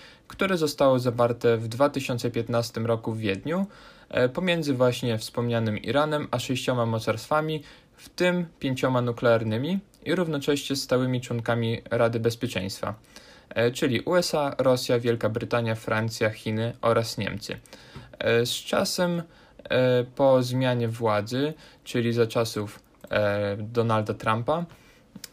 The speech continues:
Stany odeszły od tego porozumienia i zaczęły nakładać, e, sankcje w dwa tysiące osiemnastym roku ze względu, e, na to, że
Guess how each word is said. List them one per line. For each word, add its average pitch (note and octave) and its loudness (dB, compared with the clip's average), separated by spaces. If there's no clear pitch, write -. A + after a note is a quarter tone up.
Stany E3+ 0
odeszły C3 2
od A2+ -2
tego A2+ 0
porozumienia A#2+ 0
i F3+ -2
zaczęły C#3+ 0
nakładać, A#2 0
e, A2+ 2
sankcje A#2+ -2
w A#2 -8
dwa A#2 2
tysiące A2+ -2
osiemnastym A2 -2
roku G#2+ 0
ze A#2+ 0
względu, A2+ 0
e, G#2+ 0
na A2 2
to, A2 -2
że G#2+ -2